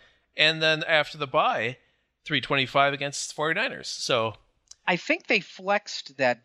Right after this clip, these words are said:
Speaker 2: uh, Carolina game. I think that was supposed to be a noon start, and I think because the teams are playing pretty well that they're gonna wanna get that one in a, a bigger, more prime location. So that's what happens. You know, when your team wins,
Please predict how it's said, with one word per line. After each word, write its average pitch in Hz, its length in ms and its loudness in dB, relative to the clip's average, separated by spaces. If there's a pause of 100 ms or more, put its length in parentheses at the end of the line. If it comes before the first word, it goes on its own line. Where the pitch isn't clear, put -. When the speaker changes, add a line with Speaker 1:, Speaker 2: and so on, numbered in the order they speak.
(160)
Speaker 2:
uh, 117 80 -6 (100)
Carolina 127 460 0
game. 98 240 -4
I 95 60 -2
think - 200 -4
that 117 260 0
was 113 120 -6
supposed 131 280 -6
to - 40 -16
be 107 100 -4
a 98 40 -4
noon 113 260 -4
start, 104 340 2
and 117 100 -6
I 95 80 -2
think 110 240 -2
because 107 340 -2
the 92 240 0 (440)
teams 117 300 2
are 98 80 2
playing 107 460 0 (120)
pretty 92 200 -2
well 90 300 2
that 90 180 2 (440)
they're 92 120 -2
gonna 92 180 2
wanna 95 320 2
get 92 220 -4
that 95 180 4
one 98 180 0
in 92 120 -2
a, 87 200 0 (160)
a 107 60 -4
bigger, 107 500 2 (360)
more 104 160 -2
prime 104 420 0
location. 98 640 -4
So 95 320 -2 (300)
that's 247 200 2
what 330 100 4
happens. 311 420 -2
You 160 80 -2
know, 139 100 0
when 139 200 -4
your 202 100 -2
team 254 240 2
wins, 208 480 0